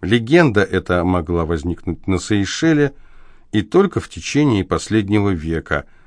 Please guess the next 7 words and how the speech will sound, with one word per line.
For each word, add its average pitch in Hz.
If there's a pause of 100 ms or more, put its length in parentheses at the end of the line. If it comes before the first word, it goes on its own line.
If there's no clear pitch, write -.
скорее 110
всего, 92
в -
последние 98
десять 90
лет. 76 (640)
Сейшельцы 143